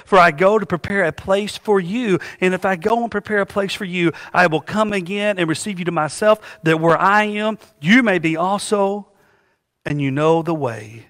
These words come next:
where I'm going." You know, that first Easter may have been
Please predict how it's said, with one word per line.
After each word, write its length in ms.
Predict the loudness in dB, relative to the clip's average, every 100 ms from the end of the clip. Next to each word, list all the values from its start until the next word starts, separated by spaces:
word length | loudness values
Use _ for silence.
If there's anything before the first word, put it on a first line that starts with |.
| _ _ _ _ _ _
where 160 | -4
I'm 160 | -4 -6
going." 420 | -10 -12 -16 _ _ _ _ _ _ _ _ _ _ _ _ _ _
You 100 | -2
know, 120 | 0
that 180 | 0 -2
first 380 | -2 -2 -2 -6
Easter 380 | -6 -6 -8
may 180 | -6 -4
have 120 | -4
been 380 | -4 -6 -6 -10